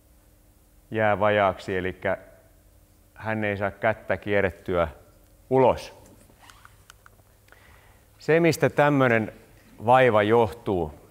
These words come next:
niin sitä ei tiedetä. Jostain syystä se nivelkapseli vaan ärtyy. Se tiedetään, mitä tapahtuu, eli se nivelkapseli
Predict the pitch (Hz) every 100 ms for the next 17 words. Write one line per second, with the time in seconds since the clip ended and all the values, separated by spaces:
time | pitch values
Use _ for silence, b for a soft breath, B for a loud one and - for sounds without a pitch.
0 | - 135 123 131 160 139 123 160 156 110
1 | 90 73 - - B B B B B B
2 | B B - 160 - 151 131 139 147 135
3 | - 120 - - - - 123 147 143 117
4 | 135 - - 107 104 107 110 117 104 -
5 | 82 120 156 135 120 113 113 107 - 120
6 | 156 135 - 120 110 101 110 127 131 117
7 | 123 120 - 110 95 82